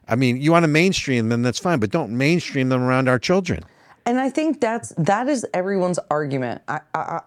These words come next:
Speaker 2: I, you know, I understand, obviously, as a believer and a follower of Jesus, I, you know, there's, we can have the conversation about morality, just like you said, but
Speaker 1: Right.
Speaker 2: setting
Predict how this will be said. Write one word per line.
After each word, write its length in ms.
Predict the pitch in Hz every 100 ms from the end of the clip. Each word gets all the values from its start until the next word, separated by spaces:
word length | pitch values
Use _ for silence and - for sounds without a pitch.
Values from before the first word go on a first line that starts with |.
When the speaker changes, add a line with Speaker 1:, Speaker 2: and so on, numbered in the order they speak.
| -
Speaker 2:
I, 680 | 175 185 185 185 190 180 - - -
you 120 | -
know, 100 | 190
I 100 | 180 127
understand, 720 | 202 247 220 - 214 196 196 -
obviously, 580 | 160 180 185 - 175 160
as 300 | 139 151 147 -
a 220 | 151 139
believer 920 | 135 135 151 185 180 185 180 170 - -
and 140 | 160
a 40 | 143
follower 480 | 160 151 156 160 151
of 100 | 143
Jesus, 560 | 151 147 143 139 139 - -
I, 680 | 139 139 135 135 135 131 - - -
you 340 | 82 123 151
know, 260 | 139 127 -
there's, 560 | 147 151 143 139 135 - - - 160 -
we 460 | 135 147 143 156
can 120 | 151
have 380 | 156 160 170 190
the 80 | 208
conversation 560 | 208 185 180 180 165 180
about 200 | 160 -
morality, 520 | 160 151 143 139 139
just 220 | 131 131
like 140 | 147 147
you 80 |
said, 260 | 156 156 131
but 140 | -
Speaker 1:
Right. 180 | 104 90
Speaker 2:
setting 400 | 202 262 330 311